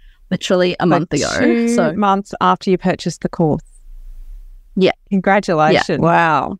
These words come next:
Speaker 3: Yeah.
Speaker 2: That is
Speaker 1: Thank you.
Speaker 2: putting it into action. <laughs>
Speaker 1: Yeah.
Speaker 2: And you didn't rush. And that's the thing, I guess, what I'm trying to say is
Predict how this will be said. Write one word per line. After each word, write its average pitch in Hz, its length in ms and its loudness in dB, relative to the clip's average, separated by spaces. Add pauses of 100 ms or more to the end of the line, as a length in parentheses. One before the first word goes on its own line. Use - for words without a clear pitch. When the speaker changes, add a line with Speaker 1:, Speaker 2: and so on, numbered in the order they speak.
(100)
Speaker 3:
Yeah. 175 220 4
Speaker 2:
That 202 220 4
is 190 260 0
Speaker 1:
Thank 294 140 0
you. 214 80 4
Speaker 2:
putting 185 280 0
it 170 140 2
into 180 340 -2
action. 160 680 0 (420)
<laughs> 262 160 2
Speaker 1:
Yeah. 196 440 0 (360)
Speaker 2:
And 254 200 4
you 254 80 0
didn't 294 280 -2
rush. 220 360 0
And 214 100 4
that's - 180 2
the 220 60 -4
thing, 202 160 2
I 180 140 4
guess, 175 180 0
what 175 100 2
I'm 165 80 2
trying 165 200 0
to 151 40 -2
say 165 340 2
is 165 160 -4